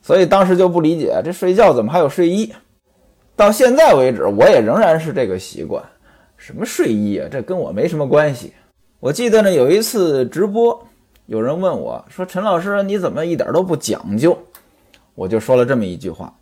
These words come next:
：“讲究是需要成本的。”您就拿喝茶这个事儿啊，小时候怎么喝茶啊？大罐头瓶子，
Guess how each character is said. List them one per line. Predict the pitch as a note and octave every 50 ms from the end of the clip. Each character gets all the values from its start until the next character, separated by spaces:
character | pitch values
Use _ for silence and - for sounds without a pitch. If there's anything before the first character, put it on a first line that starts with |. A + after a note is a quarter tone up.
| _
：“讲 | - - B2 C3+ A#2 - D2 E2+ G#2+ A#2
究 | C3 E3 D#3+ C3 A#2
是 | - - G#2+
需 | F#2+ - - - A#2+
要 | A#2 G#2+ F#2 D#2+ D2+
成 | - - - G#2+ F2+ F#2+ G2+
本 | A2 - - -
的。” | C2+ - - - _ _ _ _ _ _ _ _ _ _ _ _
您 | - E3 G#3 A3+
就 | A#3 G#3+
拿 | F3+ - F3 G#3+
喝 | G#3+ - A#3
茶 | A3 G#3 D#3+ C#3+ D#3+
这 | F#3+ G3+ F3
个 | D#3 D#3
事 | D#3+ D#3+
儿 | - - - _ _ _ _ _ _ _ _
啊， | - B2+ C#3+ D3+ D3+ - _ _ _ _ _ _ _ _ _ _
小 | - - - - F#2 A#2+ C#3
时 | C#3+ F#3
候 | B3 C#4+ C4+ G#3+
怎 | D3+ C#3
么 | G#2+ A#2
喝 | - - D#3+
茶 | D3 C3+ G#2+ A2+ B2 - - _ _ _ _ _ _ _
啊？ | - - F#2+ - - - - _ _ _ _ _ _ _ _
大 | - - - - E3
罐 | E3 A3+ G3+ E3+
头 | D#3+ D3
瓶 | C3 C#3 C#3+ G3 A3
子， | - -